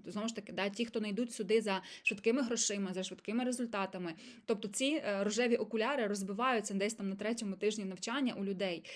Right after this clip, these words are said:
І тільки ті, хто дійсно розуміє всю, м, силу, масштаб і перспективи, ді-, доходять до кінця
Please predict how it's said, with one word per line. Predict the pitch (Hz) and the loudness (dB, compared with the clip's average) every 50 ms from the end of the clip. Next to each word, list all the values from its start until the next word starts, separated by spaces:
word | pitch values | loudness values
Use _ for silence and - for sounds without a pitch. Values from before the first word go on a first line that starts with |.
| - - - | -16 -8 0
І | - 247 226 | 2 2 4
тільки | 262 254 240 - 240 | 4 2 0 0 -2
ті, | 240 262 247 | -2 -2 -4
хто | - - 202 | -2 -2 -6
дійсно | 190 202 220 233 226 - 208 190 | -4 -2 -2 -2 -2 -2 -4 -4
розуміє | 190 190 190 202 214 226 220 | -4 -2 -2 -2 0 0 -2
всю, | 202 202 - 233 226 220 202 | -2 -4 -2 0 2 2 2
м, | - - 202 202 196 196 190 190 | 0 0 0 0 2 2 0 0
силу, | - - - - 226 247 311 294 254 202 202 - - - - | 0 0 2 4 4 6 4 4 2 -2 -4 -6 -12 -8 -6
масштаб | 220 220 226 - - 254 277 269 - | -4 -4 -4 -2 0 -2 -2 -2 -2
і | 240 | -6
перспективи, | 233 226 202 - - 214 208 - - 226 302 302 277 214 | -6 -6 -6 -6 -6 -8 -8 -4 -2 0 0 2 0 0
ді-, | 190 202 202 196 | 0 0 -2 -2
доходять | 208 202 202 240 240 226 190 175 | -2 0 2 2 2 2 2 -2
до | 190 | -2
кінця | 190 - 190 190 196 - 233 262 | -4 -4 -4 -4 -2 -2 -2 -2